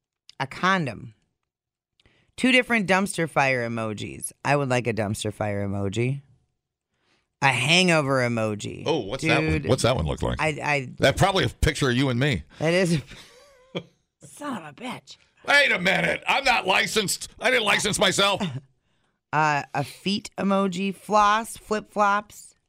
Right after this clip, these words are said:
Speaker 2: Oh, I like flip-flops.
Speaker 1: I did too. Jesus.
Speaker 2: See, just hearing the word flip-flop m-, made me smile.
Speaker 1: Yeah. A mic drop emoji.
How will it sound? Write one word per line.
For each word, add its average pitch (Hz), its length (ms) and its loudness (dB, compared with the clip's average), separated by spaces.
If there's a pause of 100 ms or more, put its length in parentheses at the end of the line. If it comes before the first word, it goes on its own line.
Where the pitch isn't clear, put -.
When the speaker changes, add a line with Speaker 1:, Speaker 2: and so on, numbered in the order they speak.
(240)
Speaker 2:
Oh, 147 100 6
I 117 60 2
like 123 160 0
flip-flops. - 480 -2 (400)
Speaker 1:
I 165 120 0
did 156 180 -2
too. 131 340 -4 (520)
Jesus. 175 640 -4 (500)
Speaker 2:
See, 220 380 4
just - 260 2
hearing 202 220 2
the 151 60 2
word 131 180 0
flip-flop 78 540 0 (120)
m-, 85 200 0
made 87 200 2
me 73 100 -2
smile. 65 560 -4 (280)
Speaker 1:
Yeah. 123 340 -6 (680)
A 170 100 6
mic 180 380 2
drop 202 320 2
emoji. 196 760 2